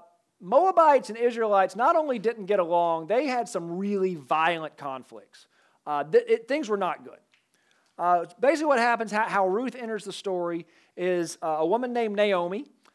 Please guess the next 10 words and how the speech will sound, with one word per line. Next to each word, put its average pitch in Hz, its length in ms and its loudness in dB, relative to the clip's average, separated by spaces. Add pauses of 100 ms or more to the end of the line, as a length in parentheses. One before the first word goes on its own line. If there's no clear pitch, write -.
(280)
and, 170 520 -4
and 165 180 -10
her, 185 600 -4
uh, 131 360 -12 (580)
her 214 200 -2
husband 190 360 2
and 160 80 -6
their 185 120 -2
two 190 200 -12
sons 175 540 -8